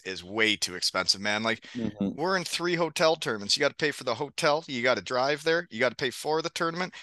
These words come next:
Speaker 1: You gotta pay for all the meals. And, like, and then all the, the kids wanna do fun stuff, which also costs money.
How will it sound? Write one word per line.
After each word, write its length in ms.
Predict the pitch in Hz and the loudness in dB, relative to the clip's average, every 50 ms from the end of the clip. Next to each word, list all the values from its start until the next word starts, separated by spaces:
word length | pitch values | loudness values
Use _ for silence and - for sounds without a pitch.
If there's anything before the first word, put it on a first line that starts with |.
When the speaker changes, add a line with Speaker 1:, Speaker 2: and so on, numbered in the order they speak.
| - _ - | -18 _ 0
Speaker 1:
You 80 | 117 | 0
gotta 120 | 123 117 113 | 2 2 2
pay 220 | - - 135 127 | 2 2 2 2
for 180 | - - 143 139 | 2 4 4 4
all 80 | 135 | 4
the 80 | 117 113 | 4 2
meals. 360 | 120 139 147 160 175 175 - - - - - - _ _ | 0 0 0 0 0 -2 -4 -6 -10 -16 -16 -20 _ _
And, 340 | - 131 131 127 123 117 - - - | 2 4 4 4 4 0 -4 -10 -2
like, 340 | 131 131 127 113 107 - - - | 0 2 2 2 0 -2 -4 -4
and 160 | 120 120 127 | -2 0 0
then 160 | 131 143 151 | 0 2 2
all 140 | 143 131 123 | 2 0 0
the, 100 | - 123 - | -2 -6 -10
the 100 | - 113 | -10 -8
kids 260 | - - 143 143 - | -4 -4 -4 -4 -2
wanna 220 | 131 127 113 104 90 | 0 0 0 -2 -2
do 140 | - 113 101 | -6 -8 -8
fun 300 | - - 110 110 107 101 | -4 0 0 0 2 0
stuff, 420 | - - - 156 170 175 - - | 0 4 4 4 4 4 0 -4
which 180 | 95 92 85 101 | -8 -6 -2 0
also 300 | 104 123 160 - - 101 | 0 0 0 -2 -2 -4
costs 360 | - 104 92 85 82 - - | -4 -4 -2 -2 -2 -4 -4
money. 340 | 95 87 82 92 117 131 | -4 -4 -6 -6 -8 -10